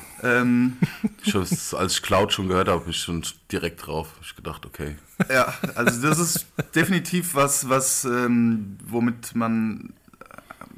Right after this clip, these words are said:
Speaker 1: ach, das, ich find das auch, das ist auch so ein Vorwurf, das ist so, äh, was ist jetzt so? Willst du wirklich kritisieren, wogegen ich nichts hab, so? Oder willst du haten des Hatens willen? Und dann ist es so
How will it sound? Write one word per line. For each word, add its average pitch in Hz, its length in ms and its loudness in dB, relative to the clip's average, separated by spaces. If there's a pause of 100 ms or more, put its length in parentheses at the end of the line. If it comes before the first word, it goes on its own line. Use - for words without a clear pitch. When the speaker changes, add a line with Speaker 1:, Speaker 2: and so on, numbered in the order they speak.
(260)
Speaker 1:
ach, - 260 -10
das, - 200 -10
ich - 160 -8
find 156 180 -4
das 151 160 -2
auch, 139 200 -2
das 151 200 -6
ist 151 140 -6
auch 143 140 0
so 151 140 -6
ein 147 240 -4 (1120)
Vorwurf, 170 720 4
das 160 160 -2
ist 165 160 0
so, 160 320 2
äh, 80 40 -6 (1300)
was 135 220 -4
ist - 180 -4
jetzt 110 180 -4
so? 107 80 0 (180)
Willst 143 200 -4
du 156 180 -2
wirklich 156 220 -4
kritisieren, 151 560 0
wogegen 151 280 -2
ich 151 120 -6
nichts 160 220 -4
hab, 180 180 -4
so? 170 300 0
Oder 170 300 2
willst 156 200 0
du 127 60 0
haten 147 460 0
des 139 200 -2
Hatens 123 540 -4
willen? 113 260 -2
Und 110 120 -2
dann 117 140 0
ist 139 120 -4
es 151 160 -4
so 131 500 -2